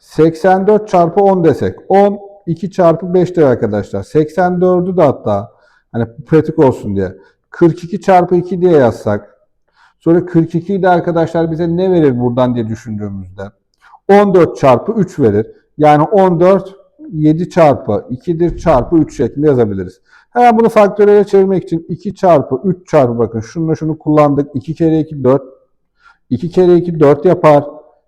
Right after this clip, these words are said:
Gitti. Çarpı beşimiz var. Yani şurası beş faktöriyel çarpı yedi şeklinde yazabiliriz arkadaşlar.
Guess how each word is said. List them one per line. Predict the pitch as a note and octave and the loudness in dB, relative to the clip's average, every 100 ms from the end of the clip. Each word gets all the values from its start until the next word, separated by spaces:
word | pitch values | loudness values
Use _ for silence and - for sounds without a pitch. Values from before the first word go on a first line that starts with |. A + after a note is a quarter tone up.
| - | -8
Gitti. | B2 C3 - C#3 C3 - - - _ _ _ | -6 -6 2 2 2 -2 -18 -20 _ _ _
Çarpı | F#3 F3 D3+ E3 E3 | 2 4 4 0 -2
beşimiz | D3+ - D#3 C3 | 0 0 -2 0
var. | A#2 | 0
Yani | C3+ G3 F#3 | 2 4 4
şurası | F3 D#3 C#3 | 0 -2 0
beş | C#3+ E3 | 2 2
faktöriyel | - G3+ F#3+ G3 F3+ F3+ D#3+ D#3 - - _ _ _ _ _ _ _ _ _ _ _ _ _ _ _ _ _ _ _ _ _ _ | 0 -2 0 0 2 2 2 0 -10 -20 _ _ _ _ _ _ _ _ _ _ _ _ _ _ _ _ _ _ _ _ _ _
çarpı | G3+ F3 C3 - F#3 F#3+ - - | 4 4 4 0 -2 -2 -10 -8
yedi | E3+ E3+ E3 | 0 0 2
şeklinde | D3 A#2 A#2 A#2 | -2 -2 -2 0
yazabiliriz | C3 C#3+ C3+ F#3 G#3 - - D3+ D3 B2+ G#2+ | 2 2 2 0 -2 -8 -18 -2 0 0 0
arkadaşlar. | F#2+ G2 F#2+ F2+ - | -2 -4 -8 -10 -16